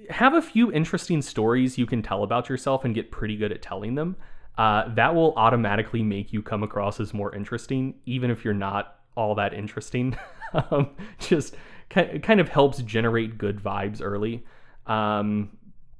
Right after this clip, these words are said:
and let's see.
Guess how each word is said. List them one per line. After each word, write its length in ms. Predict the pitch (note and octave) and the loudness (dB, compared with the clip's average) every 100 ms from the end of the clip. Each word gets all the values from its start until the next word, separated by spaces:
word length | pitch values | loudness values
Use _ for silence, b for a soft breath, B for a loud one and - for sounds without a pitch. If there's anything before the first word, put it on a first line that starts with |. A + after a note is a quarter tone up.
| - - - - - - | -20 -18 -16 -18 -20 -6
and 680 | C3+ B2+ B2+ B2 B2+ B2+ B2+ - - - - - - - - - | -2 0 2 2 2 0 -4 -20 -20 -20 -20 -20 -20 -20 -20 -6
let's 160 | C3+ | -4
see. 300 | - G2+ F2+ | -4 -6 -8